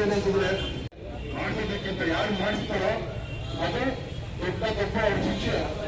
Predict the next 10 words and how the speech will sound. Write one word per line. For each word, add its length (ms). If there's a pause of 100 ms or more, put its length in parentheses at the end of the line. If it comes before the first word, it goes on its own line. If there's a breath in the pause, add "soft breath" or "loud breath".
(220)
ಎಷ್ಟು 220
ವರ್ಷ 160 (140)
ಶಿಕ್ಷೆ 260
ಅಂತ 100 (160)
ಗೊತ್ತಿಲ್ಲ, 340
ಅದು 120 (200)
ನಾವು 220
ಹೇಳಿದ್ದಾರೆ. 340 (580)
ಇಲ್ಲೇ 160 (120)
ಮಾಡ್ಕೊಳ್ಳೋಣ, 420